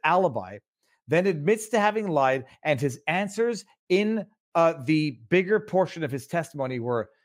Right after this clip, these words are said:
not just equivocations. They were like, "If I did this, then I would have done,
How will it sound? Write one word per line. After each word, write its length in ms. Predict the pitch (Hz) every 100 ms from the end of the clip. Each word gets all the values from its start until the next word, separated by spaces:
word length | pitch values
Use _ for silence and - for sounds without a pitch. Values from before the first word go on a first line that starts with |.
| _ _ _
not 240 | 202 311
just 200 | 311 135
equivocations. 800 | 120 - 160 123 - 165 170 120
They 80 | 151
were 100 | 165
like, 240 | 139 127 - _ _ _
"If 340 | 202 247 254 -
I 240 | 147 127
did 400 | 107 175 214 165
this, 220 | 185 180
then 180 | - 151
I 120 | 139
would 200 | 123 147
have 80 | 165
done, 160 | 143